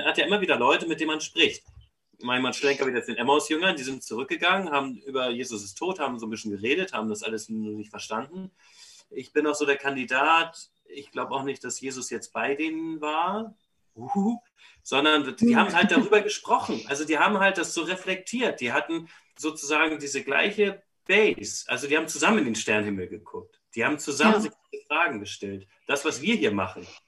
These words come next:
Speaker 1: sag ich jetzt mal, ist
Speaker 2: Ja.
Speaker 1: eigentlich mehr Emmaus, als, ähm,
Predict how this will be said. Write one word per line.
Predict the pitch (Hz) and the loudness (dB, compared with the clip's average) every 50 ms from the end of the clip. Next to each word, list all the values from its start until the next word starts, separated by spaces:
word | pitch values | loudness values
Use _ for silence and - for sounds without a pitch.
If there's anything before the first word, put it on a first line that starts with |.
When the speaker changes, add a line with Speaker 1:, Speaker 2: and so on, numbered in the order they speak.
| _ _ | _ _
Speaker 1:
sag | - - 110 107 | -2 0 2 2
ich | 104 | 2
jetzt | 110 107 - - | 0 -2 -2 -2
mal, | 104 98 95 | -4 -2 -2
ist | 98 98 - | -4 -2 2
Speaker 2:
Ja. | 220 214 208 214 226 | 4 6 6 6 6
Speaker 1:
eigentlich | 214 | 4
mehr | - - - - - | 2 0 -8 -8 -6
Emmaus, | 233 - 107 - 120 147 170 165 - - - _ - - - _ _ _ _ _ | -6 -4 -2 -2 0 -2 -2 -4 -6 -14 -18 _ -20 -20 -20 _ _ _ _ _
als, | - 123 127 131 139 143 139 - - - - - _ _ _ - - - _ _ _ _ _ - | -2 2 4 4 4 2 2 -2 -10 -14 -16 -18 _ _ _ -20 -20 -20 _ _ _ _ _ -2
ähm, | 123 131 131 131 135 135 131 135 135 135 - | 0 2 2 2 0 -2 -4 -6 -6 -8 -10